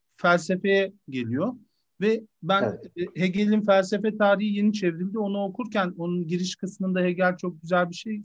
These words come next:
Speaker 1: söylüyor. Yani felsefenin başlaması aslında T'nin ölmesine, e, yani Yunan ruhunun yavaş yavaş bitmekte olduğu bir zamana denk geldiğine dair bir şey söylüyor. Şimdi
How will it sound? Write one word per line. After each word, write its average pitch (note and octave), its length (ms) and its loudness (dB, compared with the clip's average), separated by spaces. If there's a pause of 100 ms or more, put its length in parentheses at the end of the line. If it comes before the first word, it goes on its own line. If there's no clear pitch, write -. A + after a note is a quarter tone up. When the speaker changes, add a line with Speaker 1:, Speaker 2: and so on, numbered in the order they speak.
Speaker 1:
söylüyor. C#3 320 -4
Yani D3+ 360 0 (360)
felsefenin F3 640 0
başlaması F#3 800 0 (300)
aslında D#3 320 -4 (120)
T'nin G3+ 380 0
ölmesine, F3+ 800 -2 (1500)
e, B2+ 40 -2 (220)
yani C#3 260 -2
Yunan F#3 320 0
ruhunun F#3 420 2 (560)
yavaş F3 340 2
yavaş F#3+ 280 2 (300)
bitmekte D#3 760 -6
olduğu D3 580 0 (220)
bir C#3+ 60 -10
zamana C3 560 -2
denk A2+ 220 -6
geldiğine A2+ 540 -2
dair D3+ 300 -2
bir F#3 60 -4
şey F#3 180 -4
söylüyor. G#2+ 420 -6
Şimdi D#3+ 380 -4